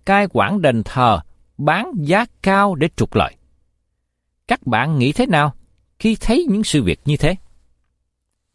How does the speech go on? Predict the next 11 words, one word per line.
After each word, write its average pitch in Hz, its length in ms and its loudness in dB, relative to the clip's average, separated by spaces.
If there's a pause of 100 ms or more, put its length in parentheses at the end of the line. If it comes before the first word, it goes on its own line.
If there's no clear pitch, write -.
(520)
Mời 135 220 0
các - 200 -4
bạn 87 320 -2
cùng 101 200 -6
xem 156 240 -2
tiếp 214 240 -4
đến 208 260 0
phản 196 340 -6
ứng 165 240 -2 (120)
của - 220 -6
Chúa 170 80 -2